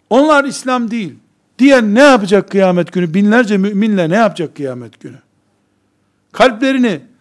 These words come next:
açıp bakmadığın, bakamadığın insanlara ne diyebilirsin sen? Biz röntgen görevlileri değiliz Allahu Teala'nın.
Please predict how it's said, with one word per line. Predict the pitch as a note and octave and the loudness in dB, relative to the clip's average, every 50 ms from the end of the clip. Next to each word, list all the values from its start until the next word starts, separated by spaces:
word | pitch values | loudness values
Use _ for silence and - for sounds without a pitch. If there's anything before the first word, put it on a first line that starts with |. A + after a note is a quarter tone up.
| _ _ _ _ _ | _ _ _ _ _
açıp | F3+ F#3+ F#3 - C4 G#3+ E3+ C3+ C#3+ | -2 -2 -2 -2 -4 -6 -4 -2 0
bakmadığın, | A#3+ B3+ B3+ C4 B3 A#3 A3+ G3 A3 G#3+ G3 E3+ D3 B2+ C#3 | 0 0 0 -2 -4 -4 -4 -4 -4 -6 -6 -8 -4 -2 0
bakamadığın | G3+ F#3+ - C4 C#4+ C4 B3 A3+ F#3+ G#3+ G3 F#3+ | 0 2 4 4 4 4 2 0 0 -2 -2 -2
insanlara | G3 G#3 A3+ G3+ - A#3 G#3+ G#3 G3+ F#3+ F3 D#3+ D3 | -2 -4 -4 -4 -4 -4 -4 -4 -2 -4 -4 -4 -4
ne | C#3+ D3 F3 G#3+ F#3 | -4 -2 -2 0 2
diyebilirsin | B3+ B3+ A#3+ G#3 F#3+ F#3+ E3+ D3+ B2 - - A#2+ | 2 0 0 -2 -4 -6 -6 -8 -8 -10 -18 -20
sen? | G#2+ - B2+ A#2 G#2+ _ _ _ _ _ _ _ _ _ _ _ _ _ _ _ _ _ _ _ _ _ _ _ _ _ _ _ _ _ _ _ _ _ - - _ _ _ _ _ _ _ - | -20 -20 -20 -20 -20 _ _ _ _ _ _ _ _ _ _ _ _ _ _ _ _ _ _ _ _ _ _ _ _ _ _ _ _ _ _ _ _ _ -20 -20 _ _ _ _ _ _ _ 0
Biz | G#3 C#4 C#4 A3+ F3+ - - _ _ _ _ _ _ _ _ _ _ _ _ - | 2 2 2 0 -4 -12 -20 _ _ _ _ _ _ _ _ _ _ _ _ -2
röntgen | D3+ F3+ A3+ B3+ B3 - - - A3+ B3 C#4 C4 B3 | 2 4 4 4 4 2 0 -2 -2 0 0 0 0
görevlileri | G3 G#3 A3 A3+ A#3+ A3+ F#3+ G3 A#3 A3+ A3 A#3 A3 G#3 F#3+ D#3+ | 2 2 2 4 4 2 2 0 -2 -2 -2 -2 -2 -2 -2 -2
değiliz | A3 A#3+ A#3+ A3+ G#3 F#3+ F3+ | 0 0 0 0 -2 -2 -2
Allahu | G3 F#3 F#3 F3+ D#3 D3 C3+ | -2 0 0 0 0 -2 -2
Teala'nın. | - D3+ C3 A#2 A2+ A2 G#2+ G2 F#2 F#2 | -4 -8 -8 -8 -10 -12 -14 -16 -18 -20